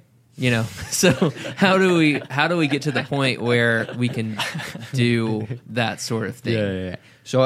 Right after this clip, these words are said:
Speaker 2: everything, everything needs to be validated by the market,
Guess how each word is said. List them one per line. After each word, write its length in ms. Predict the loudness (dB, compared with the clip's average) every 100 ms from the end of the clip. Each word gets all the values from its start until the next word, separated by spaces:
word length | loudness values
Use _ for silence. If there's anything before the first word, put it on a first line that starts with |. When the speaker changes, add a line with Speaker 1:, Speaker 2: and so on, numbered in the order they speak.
| 2
Speaker 2:
everything, 840 | 2 4 2 0 -4 -2 -4 -10 _ _ _ _ _ _ _ _ _ _
everything 600 | 0 2 4 2 0 -2
needs 320 | -2 -2 -6 -6
to 400 | -4 -2 -4 -8 -20 -20 _ -4
be 160 | -2
validated 680 | 0 0 0 0 -2 -4 -6
by 140 | -6
the 100 | -6
market, 580 | -8 -10 -14 -16 -20 -20